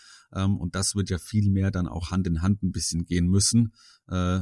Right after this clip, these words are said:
dass die Ingenieure eben auch mehr, ja, von, von Software und vielleicht auch von Programmierung können müssen, beziehungsweise vielleicht können sollten. Ähm,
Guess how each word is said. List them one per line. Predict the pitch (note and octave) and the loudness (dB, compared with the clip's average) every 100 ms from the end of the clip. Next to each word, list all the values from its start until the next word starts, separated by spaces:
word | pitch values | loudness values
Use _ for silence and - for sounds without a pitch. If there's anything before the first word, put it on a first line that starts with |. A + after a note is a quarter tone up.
| F2 | -2
dass | F2+ F2+ - | -4 -4 -4
die | F2+ | -2
Ingenieure | E2+ E2+ F2+ F#2 D#2 | -2 0 0 0 0
eben | E2+ - | -2 -2
auch | F2 F2+ | -4 -2
mehr, | F2 F2+ F2+ - _ - - | 0 0 0 -6 _ -20 -8
ja, | C#2 E2+ | -4 -4
von, | - F2 E2 | -4 -4 -4
von | E2+ | -4
Software | E2 F#2 - G2 D#2 | -2 -2 -2 -2 0
und | F2 | -2
vielleicht | E2 E2+ E2+ G2 | -2 -2 0 0
auch | G2 | 0
von | - F2 | -2 -2
Programmierung | F2+ - E2+ G2+ G#2 G2+ - | -4 -4 0 2 2 0 0
können | - G#2 G#2 F#2+ _ _ | 2 4 4 2 _ _
müssen, | F#2 G#2 A#2+ B2+ B2 | 0 2 2 2 2
beziehungsweise | F2+ - G2+ G2+ F2+ F2 F2+ F#2 - _ | 0 -4 0 0 0 -2 0 -2 -6 _
vielleicht | - E2+ E2 - | -8 -4 -4 -2
können | F#2+ F#2+ | 0 0
sollten. | E2+ F2 G#2+ A2 G#2+ - - - - - | 2 0 2 2 0 -2 -20 -20 -20 -8
Ähm, | F2+ F#2 F#2 | -2 2 0